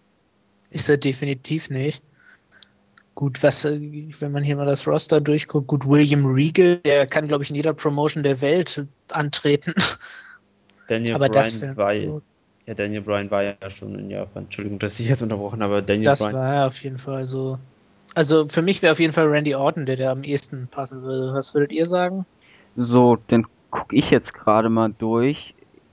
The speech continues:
Speaker 3: Man weiß jetzt nicht bei manchen Leuten, ob die schon in Japan waren oder nicht. Auf jeden Fall Wade Barrett fände ich nicht so schlecht. Der würde auch noch ganz gut reinpassen, weil der auch halt einer der größeren ist. Das finden Japaner ja immer gut und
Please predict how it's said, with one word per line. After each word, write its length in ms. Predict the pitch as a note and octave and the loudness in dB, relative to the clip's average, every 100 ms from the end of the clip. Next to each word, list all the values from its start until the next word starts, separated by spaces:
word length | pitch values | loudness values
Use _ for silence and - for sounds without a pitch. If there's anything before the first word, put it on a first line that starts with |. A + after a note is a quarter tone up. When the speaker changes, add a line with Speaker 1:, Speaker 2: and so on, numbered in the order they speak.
| _ - - - | _ -20 -18 -6
Speaker 3:
Man 420 | A2 A#2+ B2 A2+ | 0 2 2 2
weiß 180 | B2 C3 | 2 0
jetzt 240 | C#3 _ | -4 _
nicht 200 | C3 C3+ | -12 -10
bei 120 | - A#2 | -8 -8
manchen 340 | A#2 A#2+ B2+ | -8 -10 -6
Leuten, 400 | B2 C3 - A2 | -4 -4 -6 -10
ob 160 | A#2+ - | -10 -10
die 80 | |
schon 240 | C3 - B2+ | -10 -6 -4
in 160 | B2 | -4
Japan 460 | A#2+ A#2 - B2 B2+ | -2 -4 -4 -6 -4
waren 320 | B2+ B2 B2+ | -4 -2 -4
oder 280 | - A#2+ A2 | -6 -4 -2
nicht. 400 | A2 A#2 D#3 - - F3+ | -2 0 -2 -4 -14 -12
Auf 140 | - | 0
jeden 140 | C#3+ | 0
Fall 180 | - C3+ | 4 2
Wade 300 | F#2 C3 C3 - | 4 4 2 4
Barrett 320 | B2+ C#3+ F3 - | 4 4 2 -2
fände 200 | - D#3 | -2 -2
ich 100 | D#3+ | 0
nicht 160 | D3+ D3+ - | -2 -2 -6
so 80 | |
schlecht. 460 | D3+ - C#3 - - | -8 -2 -2 -2 -4
Der 100 | C#3 | -4
würde 180 | C3+ C3 | 2 4
auch 220 | F#2+ B2+ | 4 2
noch 240 | D3+ B2 - | 0 -2 -2
ganz 220 | B2 - | -2 -4
gut 200 | A#2 - | -6 0
reinpassen, 460 | A#2 C#3+ C#3+ - | 2 2 0 0
weil 80 | A#2 | 0
der 140 | A#2 - | 2 4
auch 300 | B2+ - - - | 2 0 -12 0
halt 260 | A#2 A#2 | 0 2
einer 220 | - B2 | 2 2
der 100 | A2+ | 2
größeren 640 | G#2+ - B2 - C#3 C#3+ C#3 | 0 2 2 4 2 4 2
ist. 240 | - C#3+ - | 2 0 -2
Das 80 | A#2+ | -10
finden 220 | - - | -6 -2
Japaner 440 | A2 A2+ A2+ A#2 A#2 | 0 0 2 2 4
ja 180 | A2+ G2 | 2 2
immer 220 | A2+ G#2+ | 2 0
gut 280 | B2+ C#3+ A2+ | 4 4 4
und 220 | A#2+ | 0